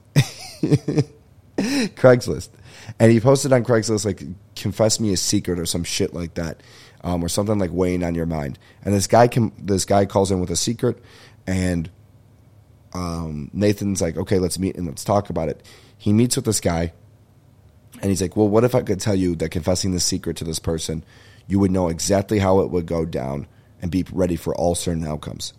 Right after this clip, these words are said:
And the guy's like, "That would be great." He's like, "For example," and then he goes, "That would be great." And then Nathan goes, "For example, I've practiced this conversation with you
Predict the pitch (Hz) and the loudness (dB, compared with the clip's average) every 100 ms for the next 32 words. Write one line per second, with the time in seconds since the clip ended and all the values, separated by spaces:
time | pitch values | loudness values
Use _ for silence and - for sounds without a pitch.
0 | - 87 78 76 80 95 90 87 120 135 | -12 -8 -6 -4 0 2 2 4 4 2
1 | - - - _ _ _ _ _ _ _ | -4 -20 -20 _ _ _ _ _ _ _
2 | _ _ 113 113 95 - 101 90 104 101 | _ _ -2 2 2 2 0 2 0 0
3 | 78 - 107 104 82 98 95 92 101 98 | -6 -4 0 0 0 0 2 2 2 2
4 | 123 - 92 92 95 98 87 85 92 90 | 0 2 0 0 0 0 -2 -2 -4 -2
5 | 92 - 69 - _ _ _ - _ _ | -2 -2 -6 -8 _ _ _ -20 _ _
6 | _ _ _ - _ - 101 113 - 120 | _ _ _ -20 _ 0 2 2 4 4
7 | 117 101 - 101 - 101 98 87 87 87 | 2 -2 0 0 0 0 2 0 0 0
8 | 92 85 85 82 76 | 0 -2 -2 0 -2